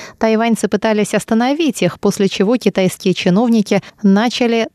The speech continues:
толкаться. В результате сотрудник тайваньского представительства получил черепно-мозговую травму и был вынужден обратиться за помощью врачей. Тайваньское представительство заявило об инциденте в полицию.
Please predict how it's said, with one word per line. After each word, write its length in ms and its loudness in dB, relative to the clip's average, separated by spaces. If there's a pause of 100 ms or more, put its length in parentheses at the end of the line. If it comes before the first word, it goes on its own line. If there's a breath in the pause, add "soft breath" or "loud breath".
толкаться. 840 -2
В 100 -6
результате 760 -2
сотрудник 640 0
тайваньского 600 0
представительства 960 0
получил 440 0
черепно-мозговую 920 2
травму 500 0
и 260 0
был 300 2
вынужден 540 2 (280 loud breath)
обратиться 760 0 (100)
за 260 2
помощью 600 2
врачей. 840 0 (320 loud breath)
Тайваньское 560 0
представительство 880 0
заявило 540 2
об 100 0
инциденте 760 2
в 200 -16
полицию. 840 0